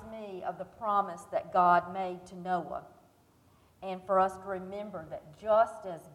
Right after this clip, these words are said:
God has kept that promise, God will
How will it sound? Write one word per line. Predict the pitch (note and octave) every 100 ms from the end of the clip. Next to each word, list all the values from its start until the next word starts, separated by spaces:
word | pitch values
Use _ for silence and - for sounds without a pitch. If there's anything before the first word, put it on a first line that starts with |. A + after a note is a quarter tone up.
| -
God | F#3+ F#3 G3 G3+ G#3+ A3+ - - -
has | E3 - - -
kept | B3 A3 - E3
that | D#3+ G#3+ - -
promise, | F#3 D3+ D3 D3 - - _ _ _ _ _ _ _ G3
God | F#3 F#3+ F#3 F3+
will | F3